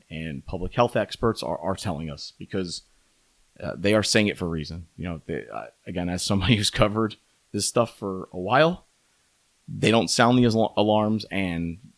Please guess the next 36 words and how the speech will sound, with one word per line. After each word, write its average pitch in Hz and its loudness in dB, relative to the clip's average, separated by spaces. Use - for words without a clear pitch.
basically 95 0
just - -2
pause 95 0
life 101 -6
and - -14
economic 110 2
activity. 127 0
Again, 101 -2
without 101 -2
a 90 -4
hurricane 127 2
bearing 131 4
down 127 2
or 78 -6
a 82 -10
major 101 -4
sto-, 123 -2
storm 135 -4
coming 139 -2
through, 143 0
they 90 0
don't 107 0
do 107 -2
that 139 -2
for, - -8
for, - -6
for, - -12
you 85 -4
know, 87 -8
just - -10
for 107 -6
the 95 -2
hell 92 -2
of 80 -6
it. - -14
So 90 0